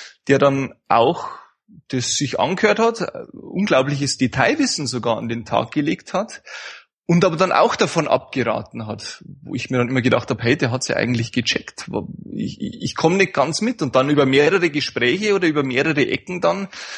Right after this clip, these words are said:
kam dann eigentlich so raus, „Hey, der, der hat's tatsächlich mal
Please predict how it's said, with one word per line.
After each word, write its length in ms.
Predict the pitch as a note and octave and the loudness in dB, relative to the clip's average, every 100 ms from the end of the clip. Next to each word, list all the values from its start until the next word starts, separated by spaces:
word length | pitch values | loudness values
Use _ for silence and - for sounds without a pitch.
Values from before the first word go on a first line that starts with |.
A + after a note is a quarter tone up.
| - - - - | -16 -18 -18 0
kam 340 | B2+ C3+ F#3 | 4 4 4
dann 160 | F#3+ F3 | 2 4
eigentlich 460 | C3+ E3 F3 D#3+ | 2 2 0 -2
so 160 | - C#3+ | -2 0
raus, 400 | A2 C#3+ F#3 - | 0 0 -4 -4
„Hey, 240 | C3 D3 | -2 0
der, 160 | G3 D3 | -2 -4
der 240 | C3 B2+ | -2 -2
hat's 240 | B2+ - - | -4 -8 -4
tatsächlich 560 | C3 - - C#3+ G3+ | -4 -4 -6 -4 -4
mal 380 | D#3 D3+ D3+ D3 | 0 4 4 2